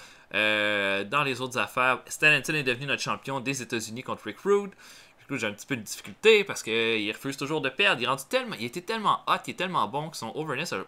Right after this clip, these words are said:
a jamais arrêté de grimper. Puis il est probablement dans le top là, en ce moment. Euh, sinon, les Hart Warriors sont toujours les champions par équipe. Excellent combat contre les Edge Shrinkers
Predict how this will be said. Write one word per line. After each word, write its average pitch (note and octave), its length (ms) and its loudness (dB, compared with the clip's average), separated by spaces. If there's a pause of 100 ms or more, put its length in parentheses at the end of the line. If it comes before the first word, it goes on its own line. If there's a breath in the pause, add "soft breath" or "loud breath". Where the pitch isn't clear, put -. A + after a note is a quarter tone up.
a G2+ 120 -2
jamais E3 320 -4
arrêté B2+ 240 -4
de A#2+ 80 -18
grimper. F3 520 -6 (360 loud breath)
Puis A#2 100 -6
il - 40 2
est C4 140 -8
probablement F#3 800 2
dans C3+ 120 0
le G#2 140 -8
top B2+ 340 -2
là, G2 180 -6
en F2 100 -6
ce - 100 -16
moment. F2+ 240 -10 (880 loud breath)
Euh, A#2 260 4
sinon, D3 320 0
les C#3 140 4
Hart D#3 180 4
Warriors D3+ 320 4
sont C3+ 140 -4
toujours C#3+ 280 -2
les C3 60 0
champions C3 280 -6
par B2+ 140 2
équipe. D3+ 320 -2 (120)
Excellent C#3 500 0
combat A2+ 440 0
contre G#2+ 220 -8
les F#2+ 80 -6
Edge G#2 120 -4
Shrinkers G#2+ 380 -8